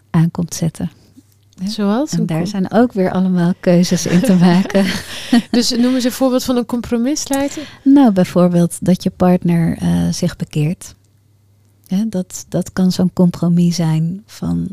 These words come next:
Speaker 1: hè, hij is niet islamitisch of zij, eh, en, en niet van de juiste afkomst, maar hij of zij wil zich wel bekeren. En dat is weer een, eh, een stap naar jullie
Speaker 2: Een
Speaker 1: toe.
Speaker 2: handreiking, ja.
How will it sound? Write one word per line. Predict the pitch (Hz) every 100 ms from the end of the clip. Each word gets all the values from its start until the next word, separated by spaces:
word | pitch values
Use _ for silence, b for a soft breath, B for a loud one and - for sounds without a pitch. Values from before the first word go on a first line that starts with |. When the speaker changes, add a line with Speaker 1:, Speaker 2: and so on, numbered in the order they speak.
| 220
Speaker 1:
hè, | 185 208
hij | 180
is | 170
niet | - 180
islamitisch | - 180 196 185 185 - 175 175 - -
of |
zij, | - 156 175 175 _ B B B B B B
eh, | - 170 170 165 160 175
en, | 175 180
en | 175 175
niet | 180 -
van | - 175
de | 175 175 170 -
juiste | 180 180 175 - - 185 180 175 -
afkomst, | 190 - - 180 180 - - - _
maar | 196 175 170 170 175 202 220 _ - _ _ _ _ _ _ _
hij | 175 170
of | 160
zij | - 170 175 180 180
wil | 175 170
zich | 175 160
wel | 170 175
bekeren. | 180 - 220 185 170
En | 170
dat | 165 -
is | 175
weer | - 185 180
een, | 180 170 -
eh, | 214 190
een | 202
stap | - - 196 190 - - 226
naar | 196 190
jullie | 208 208 175
Speaker 2:
Een |
Speaker 1:
toe. | 180
Speaker 2:
handreiking, | 180 175 165 160 170 170
ja. | 175